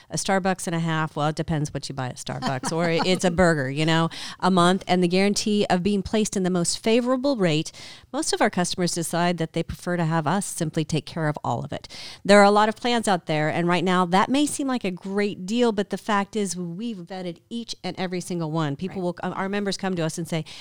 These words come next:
Speaker 1: "Hey, I, I found this eight point three cent deal." And it's like, "Well, in reality, you'd be paying, like, thirteen or fourteen cents." And they're like, "Oh."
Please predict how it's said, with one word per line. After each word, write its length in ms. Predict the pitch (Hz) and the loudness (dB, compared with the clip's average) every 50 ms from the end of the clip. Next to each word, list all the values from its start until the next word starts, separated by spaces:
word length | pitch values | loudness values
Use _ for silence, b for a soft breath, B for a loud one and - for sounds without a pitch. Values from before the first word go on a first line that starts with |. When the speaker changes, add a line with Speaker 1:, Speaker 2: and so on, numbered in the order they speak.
| B B | B B
Speaker 1:
"Hey, 220 | 214 240 247 240 | -4 -2 0 0
I, 140 | 214 208 220 - | 2 2 0 0
I 100 | 208 214 | -2 -2
found 200 | - 254 240 220 | -2 -2 0 0
this 140 | 214 196 - - | 0 -2 -2 -2
eight 160 | 226 233 - | -2 -4 -4
point 260 | - - 226 220 202 | -6 -8 -8 -8 -8
three 180 | - - 214 202 | -6 -6 -4 -4
cent 300 | 202 - - 185 - - | -4 -2 -4 -4 -4 -2
deal." 180 | 190 185 175 165 | -2 -2 -2 -2
And 100 | 165 165 | -2 -4
it's 120 | 156 - | -4 -4
like, 120 | 180 170 | -6 -2
"Well, 200 | - 190 185 185 | 0 0 2 2
in 100 | 185 180 | 2 0
reality, 360 | 180 180 185 190 185 185 180 170 | 0 0 0 0 0 0 0 0
you'd 140 | 165 160 | -2 -2
be 120 | 151 156 151 | -4 -4 -4
paying, 360 | - 160 151 147 147 147 135 | -4 -4 -2 -2 -2 -4 -4
like, 200 | 135 131 131 - _ _ _ | -6 -6 -8 -10 _ _ _
thirteen 340 | 143 127 - - - 127 123 | -12 -12 -10 -8 -8 -6 -6
or 40 | 127 | -6
fourteen 460 | - - 131 - - - 127 - 107 | -6 -8 -10 -10 -8 -10 -10 -10 -8
cents." 320 | - - 90 - - - | -8 -8 -8 -8 -10 -12
And 80 | - 160 | -10 -8
they're 80 | 139 131 | -6 -6
like, 160 | 120 117 - - | -6 -8 -6 -4
"Oh." 480 | 175 202 196 180 170 160 139 117 123 | -2 -2 0 -2 -2 -4 -4 -6 -8